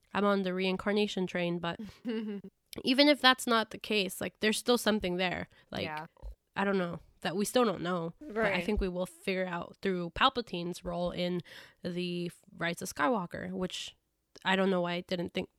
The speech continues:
Speaker 1: that he would come back because it's so clear now, but yeah.
Speaker 2: Yeah, totally.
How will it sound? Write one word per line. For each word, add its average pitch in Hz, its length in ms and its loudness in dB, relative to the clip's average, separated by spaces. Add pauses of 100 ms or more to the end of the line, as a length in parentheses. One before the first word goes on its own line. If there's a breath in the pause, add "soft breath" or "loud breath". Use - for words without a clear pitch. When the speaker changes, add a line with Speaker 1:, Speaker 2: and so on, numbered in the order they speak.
(180)
Speaker 1:
that 175 120 -2
he 185 100 0
would 165 140 -4
come 180 200 0
back 208 300 2
because 170 280 -4
it's 165 120 -12
so 170 120 0
clear 208 280 0
now, 180 280 0
but 165 200 -6 (420 soft breath)
yeah. 175 260 -6
Speaker 2:
Yeah, 175 260 -6 (600)
totally. 170 340 -6